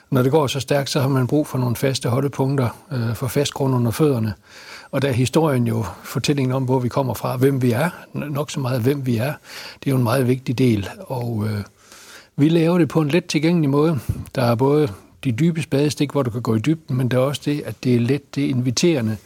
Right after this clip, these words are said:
Og det tror jeg på, øh, det betyder meget for at kunne tiltrække så mange gæster.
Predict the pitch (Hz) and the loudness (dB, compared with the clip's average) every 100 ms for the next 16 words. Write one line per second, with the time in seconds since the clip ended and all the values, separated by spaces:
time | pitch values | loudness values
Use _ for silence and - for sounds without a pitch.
0 | - - - - - - 135 131 135 120 | -20 -20 -20 -20 -20 -14 -8 -4 -4 -4
1 | 104 135 131 113 110 117 120 110 139 110 | -4 -4 -2 0 0 -4 -6 -2 0 0
2 | 104 117 - 120 104 120 131 131 113 107 | 0 -4 -4 -4 -2 -4 -4 -4 -4 -4
3 | 120 107 123 120 113 139 | -4 -2 -2 -2 -4 -8